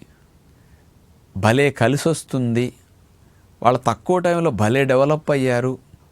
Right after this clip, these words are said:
వాళ్ళ జీవితం ఎంత బాగుందో, ఏదో అదృష్టం కలిసి రావటం వల్ల వాళ్ళు అట్లా అయ్యారు అని అంటుంటారు.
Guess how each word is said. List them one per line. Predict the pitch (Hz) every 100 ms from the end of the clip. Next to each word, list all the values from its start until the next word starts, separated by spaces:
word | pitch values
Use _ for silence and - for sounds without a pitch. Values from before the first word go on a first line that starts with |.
| 104
వాళ్ళ | 117 117
జీవితం | 113 135 151 135
ఎంత | 120 117 131 123
బాగుందో, | 127 131 127 123 127 - -
ఏదో | 123 131
అదృష్టం | 104 143 143 - 147
కలిసి | 143 127 131
రావటం | 123 123 120
వల్ల | 117 113
వాళ్ళు | 113 107
అట్లా | 113 113
అయ్యారు | 117 110 113 120
అని | 101
అంటుంటారు. | 87 85 80 76 76